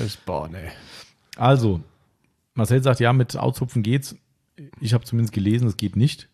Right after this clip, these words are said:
Speaker 2: Ähm, oder geht halt nicht gut, wie
Speaker 1: Ja.
Speaker 2: auch immer. Ähm, also
Speaker 1: Deswegen ist halt Mattlack immer,
Speaker 2: Hm.
Speaker 1: immer gefährlich. Wenn du dir das lackieren musst, dann kannst du direkt,
Speaker 2: Ja.
Speaker 1: kannst du direkt das Auto neu lackieren.
Speaker 2: Ja. Also in Bezug auf Steinschläge, ganz ehrlich,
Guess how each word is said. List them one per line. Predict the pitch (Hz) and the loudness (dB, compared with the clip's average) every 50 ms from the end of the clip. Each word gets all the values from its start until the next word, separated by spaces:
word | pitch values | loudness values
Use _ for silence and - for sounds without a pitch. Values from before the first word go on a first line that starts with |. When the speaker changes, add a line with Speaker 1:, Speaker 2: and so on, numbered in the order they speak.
| _ _ _ _ _ - | _ _ _ _ _ -8
Speaker 2:
Ähm, | 113 107 104 104 104 107 107 - _ _ _ _ _ _ _ | -4 -4 -2 -2 -2 -4 -4 -6 _ _ _ _ _ _ _
oder | - 98 90 82 | -8 -6 -6 -4
geht | 76 - 98 - | -2 -2 0 0
halt | 95 90 85 | 0 0 0
nicht | - 90 - | -2 -6 -4
gut, | - 107 120 139 135 - - - | 0 4 4 4 4 2 -4 -8
wie | - 101 | -2 0
Speaker 1:
Ja. | 95 98 98 | 2 2 2
Speaker 2:
auch | 95 | 2
immer. | 107 117 117 120 120 - _ _ _ - | 2 2 2 2 0 -2 _ _ _ -4
Ähm, | 110 101 101 101 98 - - _ - | -2 0 0 0 0 -2 -4 _ -2
also | - 104 101 104 | 0 0 2 2
Speaker 1:
Deswegen | 117 110 110 | 2 2 4
ist | 113 98 | 2 2
halt | 107 107 - | 2 0 0
Mattlack | 104 107 104 - 104 104 - - | 0 -2 -2 0 -2 -2 -2 -2
immer, | 107 101 98 98 95 92 92 | -4 -4 -2 -2 -2 -2 -2
Speaker 2:
Hm. | 90 85 82 82 - _ _ - | -4 -4 -4 -8 -12 _ _ -2
Speaker 1:
immer | 120 113 104 | 0 0 0
gefährlich. | 104 101 - 113 110 110 104 - 117 | -2 0 2 2 4 4 2 2 0
Wenn | 110 110 | 2 2
du | 113 110 | 2 2
dir | 113 117 107 | 2 2 0
das | 101 - - - - - - - - - - | 0 -4 -8 -10 -10 -10 -12 -14 -14 -14 -10
lackieren | 143 131 117 117 113 - - 127 117 117 | -6 -2 -2 -2 -2 0 0 0 0 2
musst, | 113 107 - - | 0 -2 -2 -4
dann | 107 104 | -6 -4
kannst | - 104 95 - | -4 -4 -4 -4
du | 104 | -4
direkt, | 104 104 107 101 _ _ - - - _ - | -4 -4 -4 -6 _ _ -20 -20 -20 _ -4
Speaker 2:
Ja. | 95 98 85 - _ _ _ _ _ _ _ _ - | -4 -2 -2 -4 _ _ _ _ _ _ _ _ -12
Speaker 1:
kannst | - 104 98 90 | -10 -8 -4 -2
du | 110 | -2
direkt | 92 110 - - | -2 -2 -2 -2
das | 98 | -2
Auto | 104 117 113 | 0 0 0
neu | 90 85 | 0 -2
lackieren. | 90 90 82 - - - - - | -6 -8 -10 -10 -10 -10 -6 -4
Speaker 2:
Ja. | 98 92 85 - _ _ _ _ _ _ | -2 -4 -4 -4 _ _ _ _ _ _
Also | - 113 110 127 - - _ | -4 -2 -2 -2 -4 -4 _
in | - 135 110 | 2 2 4
Bezug | 123 113 - - 151 180 170 | 2 0 0 0 0 2 2
auf | 147 123 - | 0 -2 -2
Steinschläge, | - 123 135 156 147 - - 110 101 101 | 0 0 2 2 2 0 -2 -4 -4 -2
ganz | 98 117 135 143 139 | 0 2 2 2 0
ehrlich, | - 120 123 123 120 113 - - | 0 -2 0 0 0 0 -2 -6